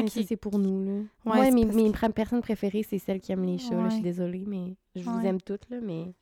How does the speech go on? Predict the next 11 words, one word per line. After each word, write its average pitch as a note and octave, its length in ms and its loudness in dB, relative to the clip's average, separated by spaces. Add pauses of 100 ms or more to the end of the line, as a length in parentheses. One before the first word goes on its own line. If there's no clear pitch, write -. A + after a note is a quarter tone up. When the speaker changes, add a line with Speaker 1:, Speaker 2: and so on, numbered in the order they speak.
(160)
Speaker 2:
Mais A#3+ 200 6
on A#3+ 160 6
dit-tu, G#3+ 400 -2
petite - 260 -14
anecdote, A#3+ 520 4
justement, A3+ 640 -2
à A3+ 40 -2
nos A3 280 0
amis A3 260 2
de F#3+ 100 -8
gars, G#3 140 0